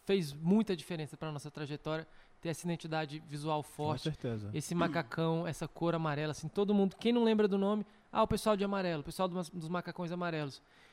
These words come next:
Speaker 1: Então, esse dia eu, "Caramba, macacão amarelo, é isso."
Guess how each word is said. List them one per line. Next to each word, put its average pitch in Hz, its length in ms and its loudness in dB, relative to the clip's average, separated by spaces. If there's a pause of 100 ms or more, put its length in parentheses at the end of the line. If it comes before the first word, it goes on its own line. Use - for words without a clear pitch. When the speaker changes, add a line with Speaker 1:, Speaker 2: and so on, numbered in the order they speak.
(180)
Speaker 1:
Então, 202 480 2
esse 196 220 -2
dia 208 320 4
eu, 190 160 4 (100)
"Caramba, 170 420 2 (220)
macacão 165 380 -6
amarelo, 156 420 -4
é 175 80 -6
isso." 165 300 -6